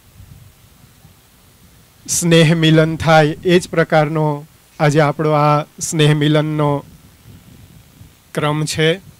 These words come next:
શ્રી મહાપ્રભુજીની કૃપાથી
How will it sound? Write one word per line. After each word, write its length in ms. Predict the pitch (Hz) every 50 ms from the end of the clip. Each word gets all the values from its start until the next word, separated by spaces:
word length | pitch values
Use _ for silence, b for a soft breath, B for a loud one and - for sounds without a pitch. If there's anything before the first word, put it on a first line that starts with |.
| - _ - - _ _ - - - - - - - - - - - - - - - - - - - - - - - - - - - - - - - - - - - - - - - - - - - - - - - - - - - - - - - - - - - - - - - - - - _ - - -
શ્રી 200 | - - 185 185
મહાપ્રભુજીની 840 | 175 175 151 170 185 - 170 185 185 185 180 156 185 180 180 185 175
કૃપાથી 800 | - 170 170 - 180 175 175 175 - - 180 175 175 175 175